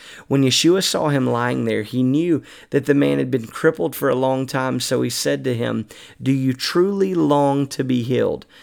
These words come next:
So, <laughs> so what kind of question is this? You know, this man had been crippled for thirty-eight years. So, so that just on, on his birthday would have been over thirteen, almost fourteen thousand days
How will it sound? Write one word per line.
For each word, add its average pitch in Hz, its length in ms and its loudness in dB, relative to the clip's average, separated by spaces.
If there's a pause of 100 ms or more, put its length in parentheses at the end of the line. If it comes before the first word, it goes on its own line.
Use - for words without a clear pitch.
(220)
So, 151 500 2 (120)
<laughs> - 460 -2
so 165 240 4
what 151 320 4
kind - 220 -4
of - 80 -6
question 165 500 2
is 101 220 -2
this? 80 320 -4
You 143 240 2
know, 156 200 2 (300)
this 214 260 6
man 190 300 0
had 151 200 0
been 131 200 0
crippled 123 640 -2 (340)
for 139 220 2
thirty-eight 160 720 0
years. 123 420 -2
So, 135 280 2 (220)
so 160 280 2
that 180 480 -2
just 185 340 2
on, 160 220 0 (100)
on 170 160 0
his 117 180 0
birthday 110 680 -2 (300)
would 156 160 4
have 127 160 2
been 151 160 6
over 135 240 4
thirteen, 160 720 -2
almost 170 500 -2
fourteen 160 600 -2
thousand 131 760 -2
days 117 500 -2